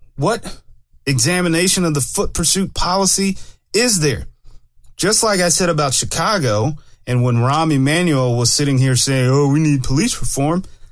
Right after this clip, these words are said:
how about you start saying we need crime reform? Because you're stripping the officers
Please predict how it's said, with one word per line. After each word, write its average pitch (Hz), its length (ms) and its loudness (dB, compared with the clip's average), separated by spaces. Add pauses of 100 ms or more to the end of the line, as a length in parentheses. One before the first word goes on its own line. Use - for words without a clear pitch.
(120)
how 359 320 -2
about 139 380 0
you 165 240 0
start 151 380 0
saying 147 400 0
we 147 200 2
need 139 340 2
crime 139 400 0
reform? 104 480 -2 (500)
Because 127 380 0
you're 127 100 2
stripping 208 800 0
the 135 180 0
officers 127 680 0